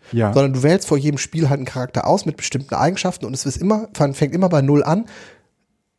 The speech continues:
Speaker 2: entwickelt sich hoch, kämpft gegeneinander und dann kommt das nächste Spiel.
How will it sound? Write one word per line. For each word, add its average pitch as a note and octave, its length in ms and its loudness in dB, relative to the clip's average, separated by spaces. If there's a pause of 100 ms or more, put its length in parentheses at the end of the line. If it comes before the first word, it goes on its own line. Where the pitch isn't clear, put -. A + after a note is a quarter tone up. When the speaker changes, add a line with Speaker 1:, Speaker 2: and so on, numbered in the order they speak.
(160)
Speaker 2:
entwickelt E3 360 2
sich - 180 -2
hoch, B3+ 320 0 (140)
kämpft F#3 260 0
gegeneinander F3 520 0 (100)
und C#3 140 -2
dann C3 200 0 (100)
kommt - 180 -2
das A#2 100 -6
nächste G#2 260 -6
Spiel. D2 300 -8